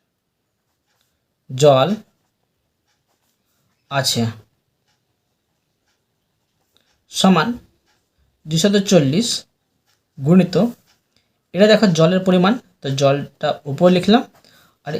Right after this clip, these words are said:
এই দুটো যোগ করে কিন্তু এখানে বসিয়ে দিলাম। কত হলো? চার। তো এটাকে এটাতে ভাগ করে নেব, চার ছয় চব্বিশ আর এটা শূন্য। কত হচ্ছে? ষাট একে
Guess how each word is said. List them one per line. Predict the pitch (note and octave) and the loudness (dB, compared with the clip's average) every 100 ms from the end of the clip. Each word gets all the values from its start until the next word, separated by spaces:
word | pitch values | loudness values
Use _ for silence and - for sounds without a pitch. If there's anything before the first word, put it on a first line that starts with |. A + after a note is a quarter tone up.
| D3+ | -2
এই | D3+ | 0
দুটো | D#3+ E3+ | 2 2
যোগ | C#3 C3+ | 0 0
করে | C#3 | -2
কিন্তু | D#3+ E3+ | 0 4
এখানে | G3+ A3 | 6 6
বসিয়ে | E3+ C3 A2+ | 4 2 -2
দিলাম। | A2 A2+ - _ _ _ - | -2 -6 -10 _ _ _ -16
কত | D#3+ E3+ | -4 0
হলো? | A3+ A3+ | 0 0
চার। | A2+ G#2 - _ _ _ _ _ _ _ _ _ _ _ _ _ _ - | -4 -4 -8 _ _ _ _ _ _ _ _ _ _ _ _ _ _ -20
তো | - F#3 | -8 0
এটাকে | G3 A3 | 2 4
এটাতে | G#3+ A3 A3 - _ _ _ | 2 2 0 -2 _ _ _
ভাগ | C3 C#3 - | -6 -6 0
করে | G3+ G3+ | 2 2
নেব, | G#3 C4 - _ _ _ _ - | 2 -4 -12 _ _ _ _ 0
চার | D#3 D#3 | 0 2
ছয় | F3+ E3 | -2 -2
চব্বিশ | E3+ E3 A#3 - - | -4 -2 -4 -6 -14
আর | - | -14
এটা | C3+ F#3 | -10 -10
শূন্য। | - A#2+ - - _ _ _ _ _ _ _ _ _ F#3 | -6 -6 -6 -14 _ _ _ _ _ _ _ _ _ -6
কত | G3 G#3+ | 0 2
হচ্ছে? | G#3+ - D4+ _ _ _ | 2 -4 -8 _ _ _
ষাট | - C#3+ - | -4 -4 -2
একে | D3 | -4